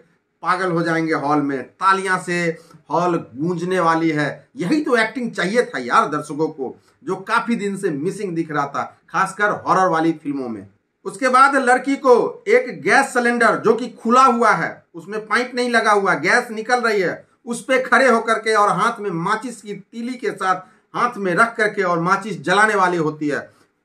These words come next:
वो scene भाई इतना डरावना scene है ना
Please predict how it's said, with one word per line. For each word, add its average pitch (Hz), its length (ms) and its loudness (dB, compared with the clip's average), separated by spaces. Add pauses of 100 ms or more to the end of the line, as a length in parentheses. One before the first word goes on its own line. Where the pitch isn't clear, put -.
(140)
वो 262 240 4
scene 226 400 -2 (460)
भाई 156 640 2 (240)
इतना 202 400 0
डरावना 180 480 2
scene 165 240 -2
है 156 100 2
ना 160 120 2